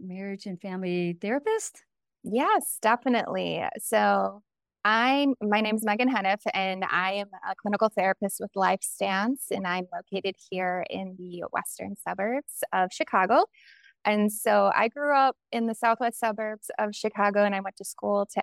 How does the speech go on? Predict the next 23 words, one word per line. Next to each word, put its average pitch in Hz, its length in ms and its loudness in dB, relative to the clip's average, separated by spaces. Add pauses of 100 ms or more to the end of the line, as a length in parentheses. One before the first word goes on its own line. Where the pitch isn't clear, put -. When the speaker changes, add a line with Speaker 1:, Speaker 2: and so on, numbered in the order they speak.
Speaker 2:
Adler 202 600 2 (100)
University. 190 960 -4 (600)
And, 294 420 6 (180)
uh, 170 60 2 (320)
they 302 160 6
have 349 200 6
a 339 60 6
program 254 720 2
that 202 240 4
is - 500 -6
very 220 200 4
specific 196 520 -4 (160)
to 190 160 0
couples 196 400 -2
and 190 140 -12
family - 420 -4
therapy. - 640 -2 (140)
And 196 360 -4 (100)
I 202 260 -2
had 196 320 -4
some 185 320 -10
wonderful 262 640 2
professors - 960 -8